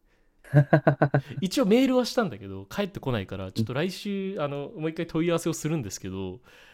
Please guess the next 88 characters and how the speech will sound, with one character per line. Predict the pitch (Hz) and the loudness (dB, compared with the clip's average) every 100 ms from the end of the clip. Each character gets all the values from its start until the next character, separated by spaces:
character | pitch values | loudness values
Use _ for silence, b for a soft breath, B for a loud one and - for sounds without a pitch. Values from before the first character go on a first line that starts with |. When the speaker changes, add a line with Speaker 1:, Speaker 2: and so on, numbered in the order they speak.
| b b b | b b b
Speaker 2:
で、 | 131 131 127 127 - - _ _ - | 0 2 2 -2 -8 -20 _ _ 2
い | 208 | 4
ろ | 359 | 6
い | |
ろ | 349 | 8
や | 294 | 6
っ | |
ぱ | 294 247 | 6 0
り | |
そ | 175 139 | 0 -2
の | |
水 | 131 240 254 | -2 -2 0
圧 | 254 262 | -2 0
が | 247 | 0
低 | - - | 0 0
い | 233 143 117 _ - | 0 0 -4 _ -8
こ | - | 2
と | 185 | 2
に | - | 4
対 | 170 160 | 2 2
す | 147 | 0
る | 135 | 0
民 | 123 175 185 | 2 0 2
間 | 190 185 | 4 4
療 | 175 190 | 6 4
法 | 156 113 98 | 4 0 -4
み | 101 | -6
た | 95 | -6
い | |
な | 95 | -4
の | |
ウ | 98 | -2
ェ | 120 | 0
ブ | 139 | 0
上 | 147 139 | 0 0
に | |
あ | 135 | 0
る | 123 | -2
じ | |
ゃ | 98 | -4
な | |
い | 92 | -10
で | |
す | - | -10
か、 | |
情 | 95 101 | -6 -6
報 | 98 101 | -6 -8
が。 | 98 101 _ _ _ _ _ _ _ _ - | -8 -12 _ _ _ _ _ _ _ _ 2
Speaker 1:
は | 104 | 4
い | |
は | 95 92 | 4 0
い。 | 92 - | 0 -2
Speaker 2:
あ | 117 | 0
の、 | 110 104 101 - - _ | 0 -2 -6 -12 -20 _
な | 131 135 | 2 2
ん | |
と | 104 | 0
か | 98 | -4
し | |
ろ | 113 | -4
み | 98 | -6
た | 92 | -10
い | |
な。 | 95 - _ _ _ _ _ - | -14 -16 _ _ _ _ _ 0
な | 156 | 2
ん | |
か、 | 117 107 - | 2 0 -4
シ | - 196 | -2 6
ャ | |
ワ | 233 269 | 8 8
ー | |
ヘ | 262 | 6
ッ | 320 | 4
ド | - | 4
変 | 165 170 | 8 8
え | |
ろ | 202 | 8
み | 160 | 6
た | 110 | 0
い | |
な | 101 | -2
の | 98 | 0
書 | 131 | 0
い | 113 | 0
て | 95 | -4
あ | |
っ | |
て、 | - - 95 92 127 | -10 -6 -4 -4 -8